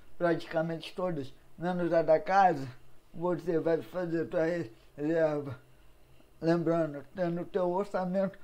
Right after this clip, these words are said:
pra saber quanto que você gasta todo mês. É, três meses, seis meses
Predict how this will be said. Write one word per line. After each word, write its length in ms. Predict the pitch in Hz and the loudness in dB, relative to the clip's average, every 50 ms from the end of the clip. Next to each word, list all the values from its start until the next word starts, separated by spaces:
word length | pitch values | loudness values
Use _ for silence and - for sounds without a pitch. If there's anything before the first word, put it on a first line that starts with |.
| - - - - | -20 -20 -12 -4
pra 200 | 175 185 185 175 | 0 0 0 0
saber 340 | 190 180 175 165 165 180 175 | 0 -2 -2 0 -2 -2 -4
quanto 380 | - - 202 208 208 208 208 - | -4 -4 -4 -2 -2 -2 -6 -8
que 140 | - 214 | -12 -10
você 340 | 185 170 185 196 190 - 190 | -8 -4 -4 -4 -2 -2 -4
gasta 460 | 180 170 180 180 180 185 185 - - - - - - - - - | 0 4 6 6 6 6 4 -2 -12 -16 -18 -20 -20 -20 -16 -6
todo 280 | - 190 190 170 170 | -2 0 0 0 0
mês. 480 | 175 170 165 165 160 147 143 - - - - - _ - - - - | -2 -2 0 2 0 0 -2 -4 -14 -18 -20 -20 _ -20 -20 -18 -8
É, 300 | - 160 175 175 175 170 - - - - - - | -2 2 4 4 4 2 0 -8 -18 -20 -16 -6
três 360 | - 208 214 208 196 175 156 | 2 4 6 6 6 4 0
meses, 760 | 151 175 190 208 214 208 196 170 165 - - - - - - _ - - _ _ - _ | -2 0 2 6 6 6 6 4 -4 -10 -10 -12 -14 -16 -18 _ -20 -20 _ _ -20 _
seis 480 | - - - 196 202 196 175 147 131 | -16 -6 0 2 4 4 4 2 -2
meses 600 | 160 175 185 190 190 190 170 156 - - - - | -4 -4 -4 -2 -2 -2 -2 -4 -6 -12 -14 -16